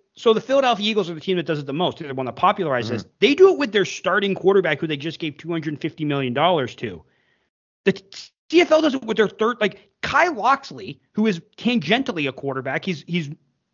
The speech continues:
Speaker 1: listed as a quarterback, but he's more of a receiver than a quarterback. They use him for this. I-, if the Eagles aren't worried about getting their franchise quarterback hurt, why should the Ticats be worried about getting their third string quarterback?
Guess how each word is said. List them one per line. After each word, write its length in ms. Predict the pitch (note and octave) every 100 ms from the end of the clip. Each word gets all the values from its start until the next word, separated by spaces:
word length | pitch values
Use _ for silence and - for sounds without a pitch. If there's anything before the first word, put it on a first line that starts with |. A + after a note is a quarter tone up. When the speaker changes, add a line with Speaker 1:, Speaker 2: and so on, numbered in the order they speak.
| F3
Speaker 1:
listed 280 | A#3+ C#4
as 80 | A3+
a 40 | E3+
quarterback, 340 | E3 D3 D3+
but 100 | D#3
he's 200 | C#3+ B2+ -
more 280 | C3 G#3
of 80 | A3+
a 40 | D#3
receiver 420 | C3 - A3+ F3+
than 100 | C3+
a 40 |
quarterback. 440 | A2+ A3+ E3+ C3+ - - _ _ -
They 80 |
use 240 | C#4+ G4 F4
him 260 | - D4+
for 140 | G4 E4+
this. 340 | E3 B2+ - _ _ _ _ _ _ _ _ -
I-, 60 | -
if 420 | B3 A#3 B3 A#3+
the 220 | A#3 A#3+
Eagles 280 | D#4+ G4+ G4
aren't 180 | C4+ G3+
worried 180 | A#3+ A#3+
about 200 | G#3+ F3+
getting 220 | G#3+ G#3
their 80 | F3+
franchise 520 | - G3+ G3+ F#3+ E3
quarterback 460 | G3+ C4+ A#3 D#3
hurt, 400 | - C3+ C3 - _ _
why 220 | D#3 B3
should 200 | C4 C4
the 60 | A#3
Ticats 420 | G3+ A#3+ A3 -
be 100 | E3
worried 220 | E3+ F3
about 160 | E3 D#3
getting 200 | F3 E3+
their 100 | D3
third 220 | F3+ E3+
string 200 | - E3
quarterback? 500 | G3+ A3 F3 C#3+